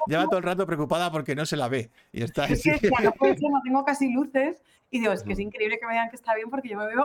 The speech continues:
Speaker 2: a, a oscuras", pero, o-, vale, ok. <laughs>
Speaker 1: Eh,
Speaker 3: Está bien, vale.
Speaker 1: Juanfer dice que es verdad que Andrea también, eh, hizo las entrevistas en el making of de Musarañas.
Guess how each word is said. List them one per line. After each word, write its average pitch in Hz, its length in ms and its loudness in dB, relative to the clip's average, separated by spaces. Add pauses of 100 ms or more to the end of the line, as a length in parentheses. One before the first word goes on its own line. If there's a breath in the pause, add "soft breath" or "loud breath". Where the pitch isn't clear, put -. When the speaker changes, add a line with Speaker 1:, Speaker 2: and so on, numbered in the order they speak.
Speaker 2:
a, 254 160 0 (140)
a 202 100 0
oscuras", 214 680 0
pero, 165 160 -2
o-, - 240 -8 (180)
vale, 143 180 -2 (240)
ok. 175 200 -4
<laughs> 139 300 -10
Speaker 1:
Eh, 196 240 0
Speaker 3:
Está 131 280 2
bien, 123 320 2
vale. 117 380 -2 (120)
Speaker 1:
Juanfer 143 380 -2
dice 170 240 -2
que 160 80 -2
es 131 60 -2
verdad 139 340 0
que 151 80 -4
Andrea 113 280 -2
también, 135 480 -2 (140)
eh, 104 840 -2
hizo 120 180 -6
las 147 140 -2
entrevistas 143 480 -2
en 147 80 -2
el 113 100 -2
making 127 280 -4
of 139 120 -2
de 156 80 -2
Musarañas. 110 680 -8